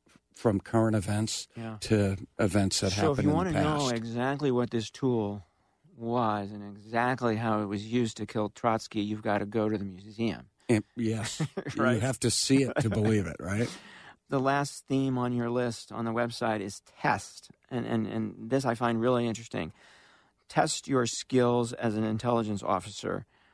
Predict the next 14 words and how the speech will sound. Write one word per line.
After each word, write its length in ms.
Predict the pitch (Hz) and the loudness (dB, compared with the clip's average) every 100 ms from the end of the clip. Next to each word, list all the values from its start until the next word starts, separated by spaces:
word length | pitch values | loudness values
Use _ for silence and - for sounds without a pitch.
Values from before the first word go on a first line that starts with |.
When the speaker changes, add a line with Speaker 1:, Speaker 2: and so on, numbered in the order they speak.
| _ _ _ - | _ _ _ -2
Speaker 2:
What 120 | 123 | -2
kind 240 | - 135 127 | 2 2 4
of 80 | |
ways 800 | 113 120 117 113 113 104 - - 113 | 4 4 4 4 2 -2 -8 -10 -6
will 80 | 117 | -6
visitors 440 | 113 113 110 104 | -2 -2 -2 -4
be 120 | 110 | -4
able 140 | 101 104 | -4 -4
to 100 | 98 | -8
do 160 | 110 | -18
that? 240 | 92 - - _ - _ - - _ - | -18 -18 -20 _ -20 _ -20 -20 _ 4
Speaker 1:
Well, 300 | 117 104 - _ _ _ - _ _ - | 4 4 -4 _ _ _ -20 _ _ 2
in 160 | 131 | 4
our 420 | 123 120 113 110 | 4 4 4 2